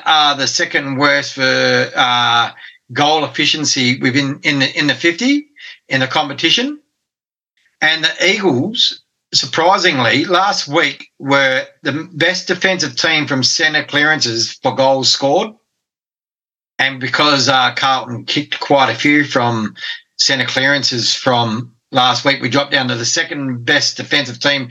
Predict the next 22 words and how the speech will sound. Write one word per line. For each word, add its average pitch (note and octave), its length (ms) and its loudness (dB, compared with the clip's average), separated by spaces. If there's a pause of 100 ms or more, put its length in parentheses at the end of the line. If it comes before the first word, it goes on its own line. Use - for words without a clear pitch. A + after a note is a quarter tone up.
(280)
from B2 240 -2
centre D3 280 2
clearances. B2+ 540 0
That, C3+ 220 0
so G#3 120 0
that's B3+ 220 2
pretty, F3 220 0
that's A3 240 0
a, D#3+ 240 -2 (1000)
probably G3+ 220 2
a F#3 40 2
little F#3 420 0
K F3 260 0
P E3 160 -2
I D#3 160 4
they D3+ 160 2
can C#3+ 160 -4
h-, B2 60 -4 (160)
hang D#3+ 200 -2
their D3 140 2
hat D3+ 320 0
on. A#2+ 320 -8